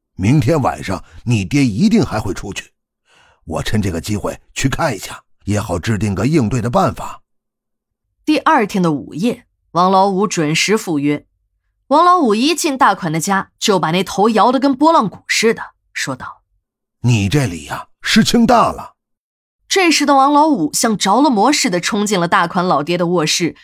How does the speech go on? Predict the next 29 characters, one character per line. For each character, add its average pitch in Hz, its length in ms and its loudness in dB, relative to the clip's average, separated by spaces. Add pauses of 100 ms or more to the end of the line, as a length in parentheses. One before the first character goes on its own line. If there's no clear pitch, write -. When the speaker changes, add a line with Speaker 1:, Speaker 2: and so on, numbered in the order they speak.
Speaker 2:
指 185 200 2
着 185 100 0
床 190 260 0
下 220 200 2
那 180 100 -2
个 175 80 -4
箱 214 260 0
子 156 60 -6
说： - 340 -8 (540)
Speaker 1:
“快 165 300 0
点 - 160 -8
儿 87 100 -8 (140)
打 170 320 0
开！ 175 420 -4 (920)
我 135 240 -6
不 - 180 0
是 131 140 -2
警 78 260 -10
察， 87 260 -4 (140)
是 - 160 0
来 196 160 4
救 202 220 2
你 104 160 2
命 214 280 4
的， - 260 -12
你 226 140 4
怕 233 360 4
啥 - 260 -10
呀？” - 160 -16